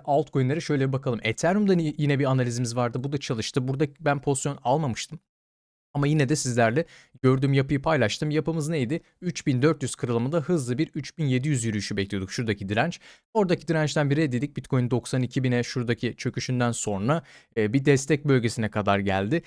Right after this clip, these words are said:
E, burada pek çok arkadaş pozisyonu, pozisyon alamamış olabilir. Neden? Tam çarpmadı bizim destek bölgesine. E, tam çarpsaydı burada yine güzel bir long pozisyon fırsatı yakalamış olacaktık. E, bunun dışında tabii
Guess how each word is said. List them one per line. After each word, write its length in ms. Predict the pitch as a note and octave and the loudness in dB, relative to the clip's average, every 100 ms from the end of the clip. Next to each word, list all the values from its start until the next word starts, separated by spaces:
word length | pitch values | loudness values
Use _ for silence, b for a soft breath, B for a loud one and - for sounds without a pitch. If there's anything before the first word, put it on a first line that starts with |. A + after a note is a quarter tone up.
| B B | B B
E, 360 | A2 G2 G#2 E3+ | 0 0 -2 2
burada 440 | G3+ D#3+ E3 D#3+ | 4 4 2 2
pek 180 | F3 D3 | 0 0
çok 200 | D#3+ C#3+ | -2 2
arkadaş 420 | C#3 C3+ D#3 - | 2 2 0 -2
pozisyonu, 720 | - C3+ C3 C3+ D3 D#3+ E3 _ _ _ _ - | 0 0 0 0 0 0 -2 _ _ _ _ -4
pozisyon 420 | B2 C3 D#3+ D#3 | 0 2 0 0
alamamış 560 | C3+ C3 D#3+ C3 E3 - | 2 2 4 2 0 -2
olabilir. 420 | B2+ C3+ B2+ G#2 | 0 2 2 0
Neden? 360 | G2+ C#3+ D3+ D#3+ | 0 0 0 -2
Tam 260 | - D#3 | -2 -2
çarpmadı 560 | D#3 - D3+ - C3 A2 | -2 0 0 0 -4 -2
bizim 220 | G#2 G2+ | -2 -2
destek 420 | G#2+ G2+ - C#3+ | 0 0 -2 -2
bölgesine. 540 | C#3+ C#3 D3 - D#3 F3 B B B - | -2 -2 -4 -4 -6 -8 B B B -2
E, 180 | G2+ | 0
tam 220 | G2+ D3+ F3+ | 2 2 2
çarpsaydı 580 | E3+ D3+ - D#3 E3 | 2 2 2 0 0
burada 180 | D3+ C#3 | -2 0
yine 300 | C#3+ D#3+ D3 | 0 2 0
güzel 360 | C3+ B2+ B2+ A#2 | -2 0 2 2
bir 60 | |
long 180 | A#2 C3 | 0 -2
pozisyon 420 | - B2 - G#2 | 0 -2 -2 -4
fırsatı 360 | G2 - - G#2 | -6 -8 -12 -8
yakalamış 420 | G#2+ - D3 D#3 E3 | -8 -4 -2 -2 -2
olacaktık. 560 | D3 D3 C#3+ F3+ - _ _ _ - | -2 -2 -4 -8 -14 _ _ _ -4
E, 380 | G#2 G2 F#2+ B2 | -2 0 -2 -2
bunun 220 | E3+ E3+ | -2 -2
dışında 320 | D3 D3 E3+ | -4 -4 -2
tabii 360 | E3+ C3+ B2+ | 0 -2 -4